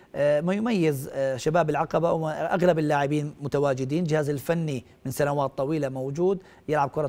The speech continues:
قدم، آه، جميلة، لكن أيضًا، آه، نحن بنحكي ومثل ما بنحكي دائمًا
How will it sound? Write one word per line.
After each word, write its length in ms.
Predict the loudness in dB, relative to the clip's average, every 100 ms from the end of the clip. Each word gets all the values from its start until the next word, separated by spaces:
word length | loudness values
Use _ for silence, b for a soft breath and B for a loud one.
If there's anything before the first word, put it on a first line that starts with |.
| -4
قدم، 340 | -4 -4 -6 -8
آه، 160 | -8
جميلة، 480 | -4 -2 0 0 -2 B B
لكن 420 | -2 0 -2 -4 -4
أيضًا، 460 | -4 0 -2 -4 -8
آه، 200 | -10 -10
نحن 180 | -8
بنحكي 300 | -8 -8 -6
ومثل 200 | -6 -4
ما 80 | -4
بنحكي 220 | -4 -4
دائمًا 420 | -2 -2 -2 -6